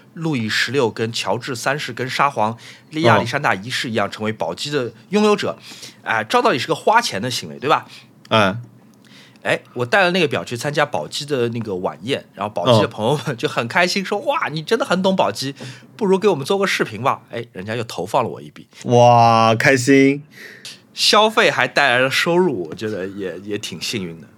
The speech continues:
Speaker 1: 好的。
Speaker 2: 哦。
Speaker 1: 你，你一，你一，二三年你开张了吗？有开始那个花钱出去了吗？
Speaker 2: 我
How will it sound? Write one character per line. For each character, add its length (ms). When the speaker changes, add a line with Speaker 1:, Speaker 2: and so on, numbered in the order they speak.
Speaker 1:
好 220
的。 80
Speaker 2:
哦。 40
Speaker 1:
你， 200
你 200
一， 220
你 140
一， 260
二 120
三 200
年 200
你 120
开 220
张 160
了 80
吗？ 200
有 100
开 140
始 220
那 120
个 120
花 160
钱 160
出 120
去 120
了 60
吗？ 100
Speaker 2:
我 180